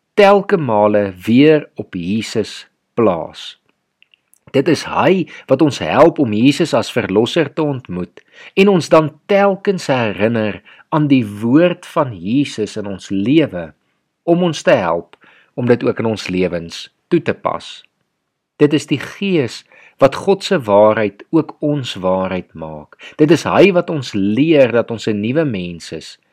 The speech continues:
en dan ook hoe ons moet lewe om God te eer. Die Heilige Gees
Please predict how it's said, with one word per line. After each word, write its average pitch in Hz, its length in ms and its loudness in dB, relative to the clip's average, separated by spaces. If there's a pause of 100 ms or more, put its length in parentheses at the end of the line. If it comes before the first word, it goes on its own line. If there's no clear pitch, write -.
(340)
en 170 220 2
dan 151 220 2
ook 123 200 -4
hoe 123 240 2
ons 160 200 -4
moet 170 200 -6
lewe 85 500 -6 (440)
om 117 180 -4
God - 360 -4
te - 160 -4
eer. 76 440 -12 (800)
Die 135 160 4
Heilige 147 460 2
Gees - 640 -8